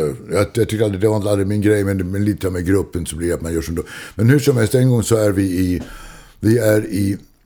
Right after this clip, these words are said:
Vi har, vi har gjort en spelning i Danmark med Dag Vag. Och, och det är en sån här jättevacker dag. Och vi ska åka till en by som heter Dalby. Jag, jag betraktar som den som kan tala danska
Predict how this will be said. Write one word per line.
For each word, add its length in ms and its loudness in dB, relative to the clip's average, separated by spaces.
Vi 180 4
har, 180 4
vi 100 2
har 80 2
gjort 160 2
en 60 0
spelning 320 -2
i 40 0
Danmark 720 -4
med 280 -4
Dag 260 -6
Vag. 320 -6
Och, 380 -2
och 180 -14
det 60 -2
är 20 0
en 60 -4
sån 100 -4
här 80 -4
jättevacker 760 -4
dag. 340 -8
Och 200 -2
vi 120 -4
ska 140 -2
åka 160 -2
till 120 -4
en 60 -2
by 120 -4
som 140 -6
heter 180 -6
Dalby. 720 -4
Jag, 240 4
jag 160 4
betraktar 420 -2
som 160 -2
den 120 -2
som 120 -6
kan 160 -8
tala 240 -4
danska 720 -4